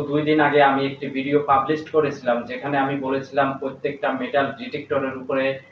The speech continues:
বিশাল বিশাল ডিসকাউন্ট অফার চলছে। তো সেই ভিডিওটা পাবলিশ করার পরে অনেকেই আমাকে অর্ডার করেছেন,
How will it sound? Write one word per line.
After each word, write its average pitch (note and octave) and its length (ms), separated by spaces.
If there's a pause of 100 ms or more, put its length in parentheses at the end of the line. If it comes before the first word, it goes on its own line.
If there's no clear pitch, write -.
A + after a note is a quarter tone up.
(320)
বিশাল D3 380
বিশাল - 320
ডিসকাউন্ট C3+ 480
অফার C3 420
চলছে। - 380 (800)
তো D3+ 80
সেই F3 220
ভিডিওটা F#3 360
পাবলিশ F3 360 (120)
করার E3+ 260
পরে D#3+ 260 (460)
অনেকেই D3 380
আমাকে C#3+ 280 (140)
অর্ডার C3+ 240
করেছেন, C3+ 400